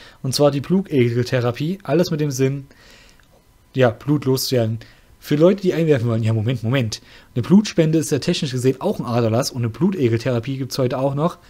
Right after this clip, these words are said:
Ihr habt recht. Allerdings unter anderem Gesichtspunkt. Beides wird heute nicht gemacht, weil man zu viel Blut hat, sondern der Aderlass, sprich Blutabnahme,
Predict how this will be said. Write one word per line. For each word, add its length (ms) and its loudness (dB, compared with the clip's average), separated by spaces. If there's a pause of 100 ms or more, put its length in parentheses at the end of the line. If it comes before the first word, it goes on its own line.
(260)
Ihr 100 -2
habt 160 -2
recht. 300 0 (540)
Allerdings 360 2
unter 160 -2
anderem 220 2
Gesichtspunkt. 600 -4 (220)
Beides 280 2
wird 120 0
heute 120 0
nicht 120 -6
gemacht, 440 -2
weil 140 2
man 140 0
zu 140 -4
viel 220 2
Blut 280 -2
hat, 240 -6 (500)
sondern 320 -2
der 60 -2
Aderlass, 560 2
sprich 360 -6
Blutabnahme, 840 0